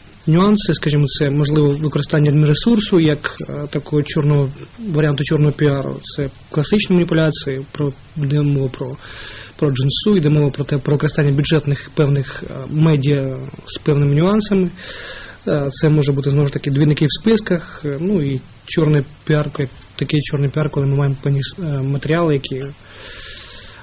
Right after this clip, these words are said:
компрометують або дають, е, певну інформацію про канати конфлікту дійсності в такому контексті. Якщо говорити про, е, всеукраїнський масштаб, то, е,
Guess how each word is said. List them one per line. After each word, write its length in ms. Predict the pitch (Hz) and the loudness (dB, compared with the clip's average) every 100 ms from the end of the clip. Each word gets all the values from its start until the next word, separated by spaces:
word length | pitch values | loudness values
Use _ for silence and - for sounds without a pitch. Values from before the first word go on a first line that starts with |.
| - 147 131 | -14 -8 -2
компрометують 680 | 151 147 151 143 180 175 156 | 0 2 2 2 4 4 2
або 180 | 135 | -2
дають, 480 | 135 139 131 - - | 0 0 -2 -6 -10
е, 120 | - - - 143 | -12 -12 -12 -10
певну 320 | - 143 143 135 | -2 0 0 0
інформацію 600 | 143 135 147 151 - - | -2 0 0 0 0 -6
про 120 | 131 131 | -6 -2
канати 300 | 143 156 151 | 0 0 0
конфлікту 340 | 143 - 143 | -2 0 0
дійсності 580 | 135 135 - 127 - 127 - - - | 2 0 -4 -8 -10 -14 -16 -20 -18
в 120 | - | -12
такому 280 | 139 131 135 | -8 -6 -6
контексті. 520 | 131 131 127 - - 156 | -6 -6 -6 -10 -10 -8
Якщо 200 | 156 208 | 2 2
говорити 180 | 208 | 4
про, 200 | 180 180 | 2 6
е, 400 | 180 180 165 156 143 - - - - | 6 6 4 4 2 -4 -16 -16 -14
всеукраїнський 640 | - 175 165 185 220 208 190 | -2 0 4 6 4 4 4
масштаб, 320 | 160 - 147 - | 2 2 -2 -2
то, 120 | - | 2
е, 140 | 156 | 2